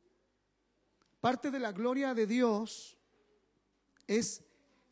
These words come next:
encubrir, tapar algo. Dios tiene esa, ese derecho. Dios tiene esa prerrogativa.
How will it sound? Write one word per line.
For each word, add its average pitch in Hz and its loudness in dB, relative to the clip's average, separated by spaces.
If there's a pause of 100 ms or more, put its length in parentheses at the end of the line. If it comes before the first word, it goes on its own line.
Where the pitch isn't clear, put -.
(1160)
encubrir, 220 0
tapar 285 -2
algo. 170 -4 (760)
Dios 220 -2
tiene 254 -4
esa, 220 -2 (1120)
ese 190 -2
derecho. 196 -4 (2750)
Dios 190 4
tiene 233 0
esa 214 4
prerrogativa. 190 -2